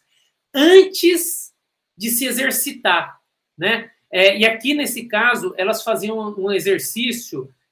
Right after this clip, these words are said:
é, onde elas estavam pedalando. De fato, era até na bicicleta, que era interessante. Então, mas antes disso, elas iam pra uma sauna,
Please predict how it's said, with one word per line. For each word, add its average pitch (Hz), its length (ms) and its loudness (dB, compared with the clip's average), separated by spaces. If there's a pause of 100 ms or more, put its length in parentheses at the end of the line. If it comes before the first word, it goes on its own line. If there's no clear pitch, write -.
(120)
é, 185 320 2
onde 214 220 -2
elas 233 240 0
estavam 214 600 0
pedalando. 196 800 2 (300)
De 160 80 -10
fato, 185 320 -4
era 190 100 0
até - 160 -4
na 220 80 -2
bicicleta, 202 680 -4
que - 80 -12
era 165 80 -6
interessante. 170 680 -8 (260)
Então, 226 140 -2
mas 233 200 0
antes 285 240 -4
disso, 233 320 -8
elas 240 220 -4
iam 214 160 -8
pra 226 100 -12
uma 240 160 -6
sauna, 269 600 -6